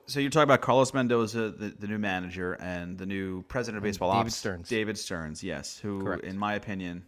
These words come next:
Speaker 1: uh, I was on S N Y, Baseball Night in New York the other night, and you know, for better or for worse for Mets fans, I said that, you know, David Stearns is probably the most important acquisition in the offseason that the Mets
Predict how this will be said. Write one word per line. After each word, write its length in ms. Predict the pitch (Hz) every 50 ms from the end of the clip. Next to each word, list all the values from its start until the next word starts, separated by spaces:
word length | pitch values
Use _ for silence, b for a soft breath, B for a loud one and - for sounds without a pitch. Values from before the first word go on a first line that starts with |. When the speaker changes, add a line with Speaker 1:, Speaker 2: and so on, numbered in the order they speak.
| _ _ -
Speaker 1:
uh, 60 | -
I 160 | 90 82 69 82
was 140 | 98 98
on 240 | 101 90 90 92 92 95 - -
S 200 | - 113 - -
N 100 | 110 98
Y, 360 | 98 90 92 92 92 90 90 - -
Baseball 320 | 104 104 101 - - 98 95
Night 120 | 95 80
in 60 | -
New 60 | 95
York 200 | 95 92 90 87
the 80 | - 98
other 120 | 92 95
night, 240 | 92 92 90 90 -
and 160 | - 92 92 - b b b b b b b b b b b b b _ _ -
you 80 | - 107
know, 80 | 87
for 100 | 82 110
better 180 | 98 120 117 110
or 40 | 107
for 140 | - 117 107
worse 200 | 110 110 104 -
for 100 | - 104
Mets 240 | 110 127 127 127
fans, 320 | - - 95 92 98 98 -
I 160 | - 87 98
said 280 | 95 - 101 90 90 92
that, 160 | 90 82 -
you 60 | 98
know, 60 | 90
David 320 | 90 113 117 113 104 104 -
Stearns 320 | - 139 131 123 107 101
is 80 | 104 101
probably 400 | - - 107 101 101 95 101 95
the 100 | 95 95
most 520 | 95 95 95 92 98 95 - - - -
important 480 | 104 104 98 - 113 104 82 - 87 80
acquisition 640 | 90 90 - - 92 - - 92 - - 90 90
in 80 | 90 90
the 80 | 90 78
offseason 560 | 82 95 98 - - - 85 85 - - 76
that 140 | 76 - -
the 60 | 95
Mets 360 | 95 90 90 - - -